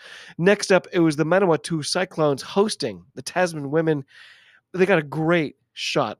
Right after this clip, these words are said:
of the trophy that these two teams had on the line at the beginning of this match. But you know what? Nobody on comms mentioned it,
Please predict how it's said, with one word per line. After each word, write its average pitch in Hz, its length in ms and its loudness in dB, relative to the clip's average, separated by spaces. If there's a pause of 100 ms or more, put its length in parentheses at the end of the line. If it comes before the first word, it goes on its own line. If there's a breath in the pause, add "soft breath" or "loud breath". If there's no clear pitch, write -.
(120)
of 143 200 -4
the 143 180 0
trophy 226 520 0
that 127 160 -6
these 147 140 -6
two 165 100 -2
teams 156 280 -4
had 151 260 0
on 156 220 -2
the 147 60 -4
line 139 540 0 (440 loud breath)
at 143 60 -10
the 151 60 -10
beginning 214 320 0
of 175 80 2
this 160 120 -10
match. 220 200 4
But 220 240 2
you 180 80 -2
know 196 100 4
what? 240 200 4 (340 soft breath)
Nobody 175 680 4
on 214 140 2
comms 196 340 -4
mentioned 190 380 -4
it, 214 200 -6